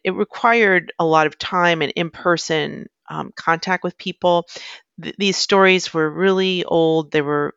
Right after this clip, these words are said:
um, traumatic for many of those, uh, who, um, you know, who were involved, uh, who were able to speak with. Um, and so it re-, it just required a lot of time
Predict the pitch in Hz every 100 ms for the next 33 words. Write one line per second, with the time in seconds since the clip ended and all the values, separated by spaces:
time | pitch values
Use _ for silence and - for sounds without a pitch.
0 | - 156 147 - 147 139 151 160 170 -
1 | - 160 160 156 156 151 156 156 147 -
2 | - - - - 156 151 147 165 156 147
3 | 143 - 156 156 147 147 - - _ _
4 | _ _ _ _ _ _ _ _ _ -
5 | 156 143 160 156 131 151 147 151 156 160
6 | - - 151 156 156 139 143 - - -
7 | 151 160 147 - - - - - - 160
8 | 151 151 147 147 - - 175 165 160 -
9 | 170 156 156 156 - - - 180 - -
10 | 196 175 - - 165 156 165 147 143 143
11 | - 160 156 151 147